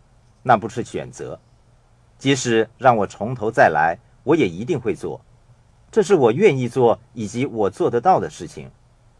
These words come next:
如果我没有做的话，我会很讨厌我自己。那就是我穷爸爸所做的。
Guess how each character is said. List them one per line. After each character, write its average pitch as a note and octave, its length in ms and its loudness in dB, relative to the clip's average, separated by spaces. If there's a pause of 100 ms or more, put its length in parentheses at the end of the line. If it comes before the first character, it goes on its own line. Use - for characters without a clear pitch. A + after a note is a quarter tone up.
如 C3 160 -2
果 C#3 100 2
我 G2 140 0
没 G2 140 -2
有 B2+ 120 0
做 G2+ 200 -4
的 D#2+ 60 -8
话， D#2+ 280 -2 (140)
我 G2+ 100 -4
会 A2 140 -2
很 G2 200 -10
讨 D#2+ 280 -8
厌 A2 160 -6
我 C2+ 120 -12
自 D2+ 160 -18
己。 - 200 -20 (840)
那 A#2 140 2
就 A2 140 0
是 A2+ 120 -6
我 F2+ 220 -4
穷 F2+ 320 -14
爸 A#2+ 140 0
爸 D2+ 100 -4
所 C#2+ 180 -16
做 C2+ 220 -14
的。 - 100 -20